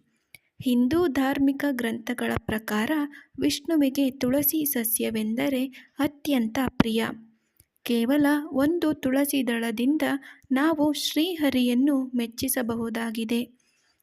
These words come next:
ಶ್ರೀಹರಿಗೆ ತುಳಸಿ ಪ್ರಿಯವಾಗಲು ಮುಖ್ಯ ಕಾರಣವೇನೆಂದರೆ ತುಳಸಿ ಗಿಡದಲ್ಲಿ ಲಕ್ಷ್ಮೀ ದೇವಿಯು ನೆಲೆಸಿರುತ್ತಾಳೆ. ವಿಷ್ಣು ಲಕ್ಷ್ಮೀ ಪ್ರಿಯ.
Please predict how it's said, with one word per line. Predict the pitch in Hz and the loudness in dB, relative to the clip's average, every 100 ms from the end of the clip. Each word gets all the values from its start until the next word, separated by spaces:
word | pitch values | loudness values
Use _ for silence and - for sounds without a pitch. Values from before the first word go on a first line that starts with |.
| - | -6
ಶ್ರೀಹರಿಗೆ | - - 247 277 285 277 285 311 285 285 - _ | -2 0 2 2 4 4 4 4 2 0 -14 _
ತುಳಸಿ | 311 339 339 302 | 2 2 2 0
ಪ್ರಿಯವಾಗಲು | 294 269 254 285 294 285 254 254 294 262 | 0 0 2 4 4 2 2 2 2 2
ಮುಖ್ಯ | 240 247 240 302 294 | 0 -2 -2 -2 -2
ಕಾರಣವೇನೆಂದರೆ | 277 240 240 247 247 233 233 226 226 220 277 294 277 285 - - _ | 0 -2 0 0 0 0 -2 -2 0 0 2 2 2 0 -12 -20 _
ತುಳಸಿ | 330 349 349 339 294 | 0 2 2 2 4
ಗಿಡದಲ್ಲಿ | 262 247 233 247 294 294 285 285 - - | 4 2 0 0 4 4 2 0 -12 -2
ಲಕ್ಷ್ಮೀ | 277 302 - 339 320 | 0 0 -2 0 2
ದೇವಿಯು | 254 247 233 285 277 | 2 2 2 2 2
ನೆಲೆಸಿರುತ್ತಾಳೆ. | 240 226 226 - 226 226 - 226 226 226 226 - - _ _ - | 2 0 0 -2 -2 -4 -6 -4 -2 -4 -6 -10 -20 _ _ -2
ವಿಷ್ಣು | 226 226 - 330 302 320 - 277 | 0 0 0 4 4 4 -2 0
ಲಕ್ಷ್ಮೀ | 262 262 - 226 | 2 2 -2 -2
ಪ್ರಿಯ. | 220 220 226 | -2 -2 0